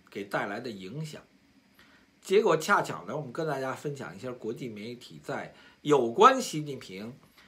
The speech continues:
呃，成为要，要去废掉国家主席制的带来的影响。时代周刊，习近平修改了几十年的政治正统，这是讲邓小平。那显示习近平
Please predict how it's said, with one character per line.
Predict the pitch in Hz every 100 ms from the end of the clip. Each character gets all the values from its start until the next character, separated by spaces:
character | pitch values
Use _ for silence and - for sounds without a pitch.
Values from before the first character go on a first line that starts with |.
| _ _ _
呃， | 120 -
成 | - - 139 208
为 | 165 139 -
要， | 175 135 127 -
要 | 156 147 127
去 | - 123
废 | 123 - 208 135
掉 | 120 107 - - _ _
国 | 123 131
家 | 135 127
主 | 92 82
席 | 98
制 | 101 113 101
的 | 71 - _ -
带 | 113
来 | 95 95
的 |
影 | 98 87
响。 | - - _ - _
时 | -
代 | 180 165
周 | 175 170
刊， | 160 147 - _ _ _ _ _ _ _ _ -
习 | -
近 | 208
平 | 185 190
修 | - 202
改 | 165 123
了 | 135
几 | 151 120
十 | -
年 | 135 139
的 | 151 131 98 -
政 | - 247 156 139
治 | 123 113
正 | 202 165 117
统， | - - _ _ _ _
这 | 151
是 | 131 123
讲 | 98 - -
邓 | 113 101
小 | 82
平。 | - _ _ _ _ _ _ _ _ -
那 | 139 139
显 | - 147 131
示 | 165
习 | 151 156
近 | 156 131
平 | 127 139